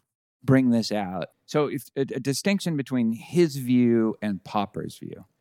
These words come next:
So Popper's view is that you have all these theories out there. I mean, maybe a simplistic way of understanding it is we're in, we're all in the same paradigm, which is we come up with theories and then we try to falsify them.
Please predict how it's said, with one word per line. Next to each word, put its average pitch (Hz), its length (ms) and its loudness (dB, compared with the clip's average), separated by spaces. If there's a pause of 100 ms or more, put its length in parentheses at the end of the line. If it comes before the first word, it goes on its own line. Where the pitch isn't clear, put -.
(260)
So 120 160 2
Popper's 160 580 4
view 110 500 4
is 101 140 -6
that 107 140 -2
you 104 160 -4
have 131 340 2
all 127 160 6
these 117 260 0
theories 92 460 -4
out 85 240 -12
there. 85 260 -12 (300)
I - 60 -4
mean, 107 440 0
maybe 107 360 0
a 95 280 -2 (240)
simplistic 101 640 -4
way 98 160 -2
of 92 100 -8
understanding 98 640 -4
it 90 160 -6
is 87 340 -10 (100)
we're 127 320 8
in, 151 260 0
we're 120 180 6
all 147 260 8
in 135 220 4
the 113 100 2
same 117 340 0
paradigm, 92 640 0
which 92 220 -4
is 92 400 -6 (160)
we 120 280 8
come 131 280 4
up 139 180 4
with 123 140 4
theories 127 440 6
and 107 140 6
then 117 160 6
we 113 100 2
try 110 220 2
to 104 60 -4
falsify - 640 -2
them. - 240 -20